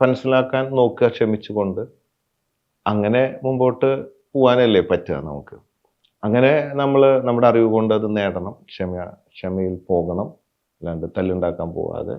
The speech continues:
കഴിയാവുന്നതും മിണ്ടാൻ പോവാ, മിണ്ടാതിരിക്കുക.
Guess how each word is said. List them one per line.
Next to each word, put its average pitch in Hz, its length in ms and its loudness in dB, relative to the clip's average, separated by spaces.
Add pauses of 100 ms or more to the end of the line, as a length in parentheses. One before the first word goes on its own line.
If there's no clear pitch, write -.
(160)
കഴിയാവുന്നതും 101 600 -2 (600)
മിണ്ടാൻ 101 340 4
പോവാ, 98 380 4
മിണ്ടാതിരിക്കുക. 110 680 4